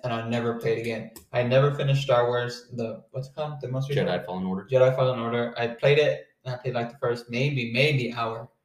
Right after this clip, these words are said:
Speaker 2: Mm-hmm.
Speaker 1: and I just stopped. The Halo five, I played for, like, an hour, and then s-, my Xbox shut off, and I said, "Fuck that," <laughs> 'cause I didn't save it.
Speaker 2: Yeah.
Speaker 1: So I never finished that, and I've never finished the Spider-Man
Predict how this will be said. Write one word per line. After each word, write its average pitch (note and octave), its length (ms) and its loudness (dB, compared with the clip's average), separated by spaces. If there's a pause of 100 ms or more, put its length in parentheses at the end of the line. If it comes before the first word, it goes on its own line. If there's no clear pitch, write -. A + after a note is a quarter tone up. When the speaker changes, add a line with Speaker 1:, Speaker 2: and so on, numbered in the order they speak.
(120)
Speaker 2:
Mm-hmm. G2+ 160 -12 (240)
Speaker 1:
and A#2 120 -4
I A#2 100 0
just A2 300 -12
stopped. - 440 -4 (240)
The A#2 100 0
Halo C3 320 4
five, C3 480 4
I A#2 60 -6
played B2 360 -2
for, A#2 80 -6
like, A2+ 140 -4
an A#2 60 -6
hour, B2+ 500 0 (460)
and A#2+ 120 -6
then A#2 120 -4
s-, - 220 -14
my A2+ 180 0 (100)
Xbox B2 380 4
shut B2 180 2
off, B2+ 320 2 (200)
and A2+ 100 -4
I A2 40 0
said, A2 220 -4
"Fuck A2 260 -2
that," A2 420 -6
<laughs> - 60 -14
'cause C#3 120 0 (100)
I D#3+ 180 4 (200)
didn't C3+ 160 6
save B2 180 4
it. B2+ 220 2
Speaker 2:
Yeah. F#2 160 -8 (140)
Speaker 1:
So C3 140 6
I A#2+ 60 10
never B2+ 300 4
finished C3 300 0
that, A2+ 420 -2 (160)
and A#2 100 -4
I've A#2 180 -4
never B2 260 2
finished A#2 520 -4
the A#2 100 -6
Spider-Man A2+ 720 -6